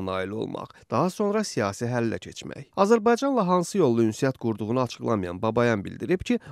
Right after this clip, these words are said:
onda Qarabağ rejiminin də Bakı ilə əlaqə saxlaması, hətta bunu gündəlik etməsinə dair informasiya var. Ancaq separatçı rejim belə bir informasiya verməyib.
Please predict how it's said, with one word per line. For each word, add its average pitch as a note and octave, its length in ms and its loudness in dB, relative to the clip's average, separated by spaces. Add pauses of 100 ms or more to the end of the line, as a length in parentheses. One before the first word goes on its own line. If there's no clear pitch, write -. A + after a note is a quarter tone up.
onda F3+ 340 4
Qarabağ F3+ 420 2
rejiminin A#2 480 0
də G#3 160 2
Bakı C3 300 0
ilə D#3+ 220 0
əlaqə G#2+ 260 0
saxlaması, A#2+ 640 -10 (240)
hətta G3 320 0 (100)
bunu E3 140 0
gündəlik D3 540 -2
etməsinə B2 440 -2
dair E3 200 2
informasiya D#3 600 0
var. - 180 -14 (200)
Ancaq C#3+ 280 2
separatçı D3 520 0
rejim D#3 320 0
belə F#3 260 2
bir D3 80 -2
informasiya A#2 580 -2
verməyib. - 500 -6